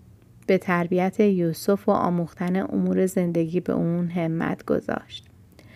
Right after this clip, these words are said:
تجربه‌های زندگی رو برای اون بازگو کرد و به تعلیمش پرداخت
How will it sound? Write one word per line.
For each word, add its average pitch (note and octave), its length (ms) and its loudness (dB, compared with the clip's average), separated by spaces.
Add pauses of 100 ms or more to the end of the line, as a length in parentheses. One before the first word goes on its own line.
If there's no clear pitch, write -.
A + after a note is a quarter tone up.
(600)
تجربه‌های A#3 720 8
زندگی G3+ 480 4
رو G#3 100 6
برای F3+ 340 4
اون F#3 160 2
بازگو E3+ 460 2
کرد G3 400 0
و G#3+ 140 6
به G3+ 140 4
تعلیمش E3+ 680 -4
پرداخت - 760 -10